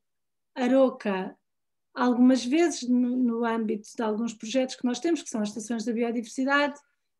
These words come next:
e, e já, cada vez que vamos à Aroca, fazemos o levantamento das espécies de borboletas, não só, não só borboletas, também outros de insetos, que há, principalmente nós fizemos levantamento de espécies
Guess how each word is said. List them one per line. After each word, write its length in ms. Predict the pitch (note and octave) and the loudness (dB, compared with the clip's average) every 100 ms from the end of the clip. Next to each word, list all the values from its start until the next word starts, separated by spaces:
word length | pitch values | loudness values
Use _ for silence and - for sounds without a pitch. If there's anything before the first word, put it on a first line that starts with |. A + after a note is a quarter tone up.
| _ - | _ 2
e, 360 | C4 C4 D4 | 4 4 4
e 40 | A#3+ | 4
já, 240 | C#4 C#4+ - D4 - | 4 2 -2 -16 -4
cada 140 | A#3+ | -2
vez 180 | A3+ A#3+ | 0 -2
que 60 | - | 0
vamos 200 | B3 B3 | 2 4
à 80 | C#4 | 4
Aroca, 280 | D4 D4 | 2 0
fazemos 380 | C4+ A#3 A#3+ A3 | -6 -2 -2 -2
o 80 | A3+ | -4
levantamento 540 | G#3 A3 A3+ A3+ B3 B3 | -2 -2 -2 -2 -2 -2
das 120 | A3 | -8
espécies 480 | - A#3+ A#3 A#3 G#3+ | -4 -6 -4 -10 -6
de 300 | A3+ A#3+ A#3 _ - _ | -4 -4 -6 _ -20 _
borboletas, 720 | G#3 G3+ A#3 C#4+ D#4 D#4 C#4 G#3+ | -2 0 2 2 2 -2 -4 -4
não 160 | F#3 | -6
só, 340 | F3+ A3 G3+ B3 | -4 -2 -2 -4
não 160 | A3 | -6
só 140 | G#3 A3 | -4 -6
borboletas, 440 | G#3 A3+ B3+ G3+ | -4 -4 -4 -6
também 280 | - G#3 G3+ | -4 0 0
outros 240 | G3+ G#3 | -2 -6
de 200 | G3+ B3 C4+ | -4 -6 -2
insetos, 720 | B3 A#3 C#4 C#4 C#4 - - _ _ _ _ - | -4 -2 -2 -2 -4 -18 -20 _ _ _ _ -4
que 120 | B3+ | 2
há, 300 | A#3+ A#3 C4 - _ | 4 2 0 -10 _
principalmente 640 | A#3 A#3 B3 B3+ B3 B3+ | -6 -4 -4 -2 0 0
nós 160 | A#3+ A3 | -2 -4
fizemos 400 | A#3 A3 A3+ G#3+ | -4 -2 -4 -4
levantamento 460 | G#3 G#3 G#3+ A3 | -4 -4 -4 -4
de 60 | A3 | -6
espécies 540 | - A#3 A3+ A#3+ G#3+ | -6 -6 -4 -10 -12